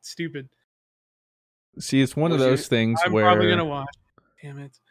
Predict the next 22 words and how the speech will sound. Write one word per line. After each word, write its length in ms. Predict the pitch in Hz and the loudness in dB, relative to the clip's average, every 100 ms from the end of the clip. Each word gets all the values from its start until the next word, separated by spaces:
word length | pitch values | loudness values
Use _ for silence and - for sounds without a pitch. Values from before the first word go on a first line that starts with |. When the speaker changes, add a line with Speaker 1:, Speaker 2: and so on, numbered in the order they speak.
| _ _ _ _ _ - | _ _ _ _ _ -10
Speaker 2:
It's 240 | 87 113 - | -6 -4 -2
one 100 | 147 | 0
of 60 | 120 | 0
those 140 | 117 | 0
things 200 | 127 113 | -2 -2
where 240 | 113 101 107 | 0 0 0
I 80 | |
don't 160 | 113 113 | -2 -2
think 220 | - 117 | -6 -4
I'll 140 | 104 - | -4 -2
ever 280 | 98 110 113 | -2 -2 -4
start 320 | - 127 139 | -2 0 0
it 180 | 151 85 | -2 -4
because 480 | 90 - 101 104 117 | -12 -6 -2 -2 -2
of 220 | 113 - - _ | -6 -6 -18 _
how 180 | - 117 | -2 -2
bad 260 | 107 101 107 | 0 2 2
I've 140 | 113 | 0
heard 220 | 123 131 | -2 0
it. 160 | 143 _ _ _ _ _ _ _ _ _ _ _ - | -2 _ _ _ _ _ _ _ _ _ _ _ -4
It 140 | 95 | -2
ends. 460 | 101 123 151 - | 0 0 -2 -6